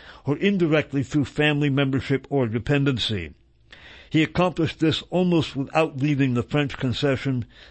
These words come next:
obviously because he did not have to.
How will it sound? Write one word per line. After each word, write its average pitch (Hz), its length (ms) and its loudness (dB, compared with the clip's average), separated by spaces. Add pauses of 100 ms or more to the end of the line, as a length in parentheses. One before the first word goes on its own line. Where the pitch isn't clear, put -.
(160)
obviously 117 680 -2 (260)
because 123 340 0
he 135 100 0
did 127 180 0
not 76 240 -6
have 135 280 -2
to. 78 280 -4